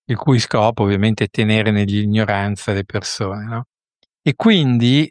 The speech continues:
ehm, quindi questo è anche molto pericoloso. Lo vedo, per esempio, sai dove lo vedo molto anche?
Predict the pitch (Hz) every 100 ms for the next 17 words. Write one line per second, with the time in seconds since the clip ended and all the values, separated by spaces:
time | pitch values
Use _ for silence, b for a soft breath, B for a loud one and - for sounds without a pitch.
0 | - 123 113 110 107 104 104 104 101 98
1 | 110 - - 170 151 165 123 - 117 113
2 | 117 131 107 101 104 - 104 117 101 92
3 | 107 104 107 98 95 101 _ _ _ _
4 | _ _ 123 123 147 143 135 127 - _
5 | _ _ _ 139 135 139 - 180 139 120
6 | 117 120 120 113 110 101 - 110 95 98
7 | - 123 135